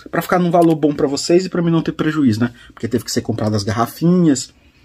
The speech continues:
Isso aqui é aquela Alcon Coleiro Verde,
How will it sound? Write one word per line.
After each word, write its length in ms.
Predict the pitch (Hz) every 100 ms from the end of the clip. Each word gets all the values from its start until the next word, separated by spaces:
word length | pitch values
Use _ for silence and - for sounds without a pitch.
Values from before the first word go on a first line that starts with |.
| _
Isso 80 | -
aqui 180 | 117 135
é 260 | 127 123
aquela 500 | 110 - - 120 120 - - _ _ _ _ - _ -
Alcon 360 | - 143 - 131
Coleiro 340 | 120 120 117
Verde, 380 | 113 160 139 107